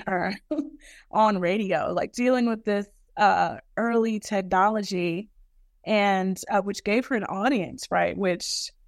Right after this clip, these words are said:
um, broadcasted to, uh, the Caribbean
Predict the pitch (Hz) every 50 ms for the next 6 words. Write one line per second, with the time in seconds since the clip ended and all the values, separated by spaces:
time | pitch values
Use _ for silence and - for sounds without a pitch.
0 | _ _ _ _ _ _ _ _ - 202 190 185 175 175 170 - - - - -
1 | - _ _ _ _ _ _ _ _ - - _ _ - - - _ _ _ -
2 | 202 - 208 202 214 226 - - - 220 202 196 - - - 185 175 - - -
3 | 220 196 190 190 185 180 180 180 180 196 - - 196 185 180 175 175 175 175 175
4 | 185 - _ _ _ _ _ _ _ _ _ - 220 202 196 180 180 175 170 -
5 | - - 202 190 190 202 196 190 165 143 147 143 135